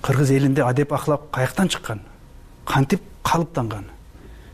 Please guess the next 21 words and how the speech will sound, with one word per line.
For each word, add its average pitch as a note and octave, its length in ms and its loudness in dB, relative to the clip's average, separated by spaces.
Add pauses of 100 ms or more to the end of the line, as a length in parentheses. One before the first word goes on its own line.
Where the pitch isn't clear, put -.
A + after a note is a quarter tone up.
(120)
Менимче, A#2+ 300 2
санкциялык C#3+ 880 0
аракеттер B2 520 0 (180)
азыраак C#3 400 0
болгондагы C3 460 -2
тарбиялык D#3+ 560 2 (260)
аракеттер A2+ 480 -6
менен G#2 220 -6
калыптанган G2+ 560 -6
булар. G2+ 180 -6 (680)
Э, A2+ 320 2
штраф - 420 -2
салуу D#3+ 300 -8
менен, C#3+ 540 0 (500)
э, B2+ 320 2 (340)
мыйзам C#3 460 2
алдында C#3 320 2
жоопко D3+ 300 0
тартуу C#3+ 320 -4
менен D3 260 2
а-, C#3 140 -2